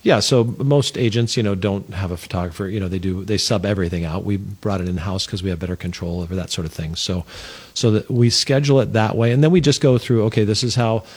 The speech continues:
the reports look. This is how we're gonna schedule the showings, right? So we're preparing them for the process. Like, I had to meet with my dad at a doctor day, and they went through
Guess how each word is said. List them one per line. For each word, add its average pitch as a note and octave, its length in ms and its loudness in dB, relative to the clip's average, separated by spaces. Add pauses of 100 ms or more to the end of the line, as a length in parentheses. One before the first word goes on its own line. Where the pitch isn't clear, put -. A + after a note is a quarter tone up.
(200)
the G2+ 80 -4
reports C#3 540 2
look. C#3 220 4
This A#2 300 2
is B2 120 0
how A#2 120 4
we're A2+ 100 2
gonna A2 160 2
schedule G#2 400 0
the F2+ 80 0
showings, C3+ 680 2
right? A#2 240 2
So A#2 140 2
we're C3+ 180 4
preparing C#3+ 640 2
them B2 80 4
for - 140 -2
the G2+ 100 0
process. G2+ 680 -2
Like, F#2+ 280 -8
I F#2 100 -4
had G#2 120 -2
to G2 100 0
meet F#2+ 280 -2
with - 160 -4
my F#2+ 100 -2
dad G2+ 240 0
at F#2+ 80 -4
a F#2+ 80 -2
doctor G2+ 340 -2
day, F2+ 160 -2
and F#2 100 -2
they G2 80 0
went G2+ 180 -4
through G2 240 -2